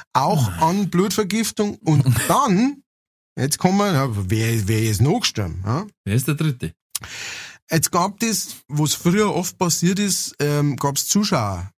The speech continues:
Speaker 1: bei dieser, ähm, Operation. Ja? Das war wie so ein
Speaker 2: Mhm.
Speaker 1: kleines Auditorium und da sind die
Speaker 2: Mhm,
Speaker 1: Leute
Speaker 2: mhm.
Speaker 1: rumgesessen und rumgestanden teilweise und haben da zugeschaut, wie der das macht. Ne? Und der war so ein bisschen ein Rockstar, das heißt, da waren auch viele Leute da.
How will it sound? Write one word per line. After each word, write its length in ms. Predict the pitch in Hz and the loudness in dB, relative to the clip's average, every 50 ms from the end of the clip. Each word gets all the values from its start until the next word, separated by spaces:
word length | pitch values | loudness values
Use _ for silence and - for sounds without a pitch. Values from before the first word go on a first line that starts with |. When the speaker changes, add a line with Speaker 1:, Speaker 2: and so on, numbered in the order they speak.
| _ - | _ -6
Speaker 1:
bei 100 | 110 113 | -4 -2
dieser, 500 | 110 117 110 95 104 98 92 92 101 - _ _ _ _ - | -2 -2 -2 -2 -4 -4 -6 -8 -12 -14 _ _ _ _ -6
ähm, 460 | 110 104 101 98 98 98 98 98 - _ _ _ _ - | -4 -2 -2 -2 -2 -4 -4 -6 -10 _ _ _ _ -8
Operation. 680 | - 123 - 127 107 101 101 - - 131 156 202 196 | -8 -6 -4 -4 -4 -4 -4 -4 -2 -2 0 0 0
Ja? 140 | 139 127 165 | 0 0 -2
Das 180 | 165 139 110 113 | -2 -4 -4 -2
war 180 | 123 123 117 | -2 -2 -2
wie 120 | 117 131 123 | -2 -4 -2
so 100 | 110 127 | 0 2
ein 60 | 113 | 4
Speaker 2:
Mhm. 40 | 107 | 4
Speaker 1:
kleines 240 | 135 170 202 131 - | 4 4 2 0 -2
Auditorium 680 | 120 117 123 123 104 - 151 160 190 214 214 214 208 | -2 -2 -2 -2 -2 -2 0 0 0 0 0 0 0
und 120 | 190 165 135 | -2 -2 -2
da 40 | 127 | 0
sind 220 | 113 131 139 131 | 2 4 4 6
die 60 | 156 202 | 4 4
Speaker 2:
Mhm, 60 | 226 | 2
Speaker 1:
Leute 260 | - 139 135 151 196 | 2 2 4 4 4
Speaker 2:
mhm. 40 | 220 - - | 2 0 -2
Speaker 1:
rumgesessen 680 | 165 180 196 190 190 - 180 170 190 - - 202 190 | -2 -2 -2 -2 -2 -2 0 0 0 0 -2 -2 -2
und 160 | 175 147 135 135 | 0 0 0 2
rumgestanden 560 | 156 180 175 - - - 127 151 214 226 175 | 0 0 0 -2 -2 -2 -2 0 0 -2 0
teilweise 460 | - 180 170 196 190 190 190 165 170 | 0 -2 -2 -2 -2 -2 0 2 2
und 80 | 151 160 | 2 2
haben 100 | 165 160 | 2 0
da 160 | 156 156 120 | 0 -2 -2
zugeschaut, 460 | - 214 247 240 - - 151 147 139 | 0 -2 -2 -2 -2 -2 -2 -2 -2
wie 100 | 151 156 | -2 -2
der 140 | 147 165 170 | 0 0 0
das 160 | 175 165 160 | 0 0 -2
macht. 260 | 220 254 247 - - | -2 -4 -4 -4 -4
Ne? 140 | 107 113 147 - - - - - - - - - - - - - - - - | -4 -4 -4 -6 -14 -18 -16 -12 -10 -10 -8 -8 -8 -8 -8 -10 -12 -8 -2
Und 300 | - 143 143 135 - - | 0 0 0 0 0 0
der 140 | 143 131 | -2 0
war 180 | 127 143 156 156 151 | 0 -2 0 0 2
so 80 | 151 | 2
ein 80 | 160 151 | 2 2
bisschen 180 | 160 180 180 170 | 2 2 2 2
ein 60 | 151 | 2
Rockstar, 520 | 131 156 196 - - - - 170 165 220 208 | 2 0 0 -2 -2 -2 -2 -2 -2 -2 -2
das 180 | 185 156 - | -2 0 0
heißt, 240 | 170 170 170 - - | 0 0 0 0 -2
da 100 | 165 147 | -2 -2
waren 160 | 143 151 180 | -2 -2 -2
auch 140 | 185 170 156 | -2 -2 -2
viele 220 | - - 196 202 196 | 0 0 0 0 2
Leute 240 | 170 156 185 - - | 0 0 -2 -4 -4
da. 220 | - 190 180 127 | -2 0 2 0